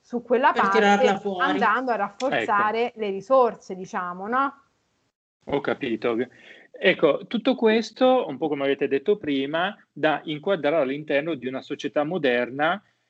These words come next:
Speaker 3: che è profondamente individualista e sembra quasi un paradosso, perché con tutto il digitale che, che impera o impera, non, non ho mai capito <laughs> come si pronunci,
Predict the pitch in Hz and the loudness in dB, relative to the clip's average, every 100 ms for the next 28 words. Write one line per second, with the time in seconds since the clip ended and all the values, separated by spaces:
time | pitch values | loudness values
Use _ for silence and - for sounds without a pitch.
0 | _ - 175 156 156 160 139 139 135 147 | _ 2 4 4 2 0 0 0 -4 -8
1 | 143 156 156 123 131 156 143 127 123 117 | -4 -4 -4 -8 -8 -4 -4 -4 -6 -8
2 | 117 123 123 117 113 107 120 147 131 - | -10 -10 -6 -4 -4 -2 2 4 4 0
3 | - 110 113 131 127 139 - 156 143 135 | -2 -2 -2 -2 -2 -2 -6 -2 0 2
4 | 143 139 127 127 127 165 127 - 113 120 | 0 0 0 0 4 4 2 -2 -10 -10
5 | - 135 127 - _ _ 135 123 151 151 | -4 0 0 -2 _ _ -10 -6 -2 -2
6 | 135 135 135 147 147 139 120 127 123 117 | -2 -4 -4 0 2 2 -2 -4 -4 -2
7 | 117 117 117 113 - - 117 139 135 113 | -4 -4 -6 -8 -10 -12 -8 -8 -6 -8
8 | 117 113 135 131 113 110 123 120 123 131 | -8 -6 -2 -2 -2 -8 -12 -10 -8 -4
9 | - 135 143 - - - - 185 131 196 | -6 -4 -8 -8 -10 -10 -4 -4 -2 -8
10 | - 127 | -8 -12